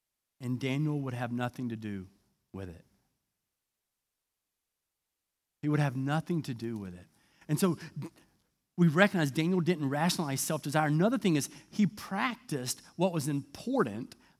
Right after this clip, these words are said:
by how he practiced. Now notice that.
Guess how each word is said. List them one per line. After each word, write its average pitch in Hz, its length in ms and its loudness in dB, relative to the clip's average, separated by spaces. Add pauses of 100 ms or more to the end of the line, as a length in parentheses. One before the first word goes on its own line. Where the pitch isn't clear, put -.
by 165 180 6
how 214 400 2
he 170 220 -4
practiced. - 880 -6 (960)
Now 156 80 0
notice 202 300 6
that. - 140 0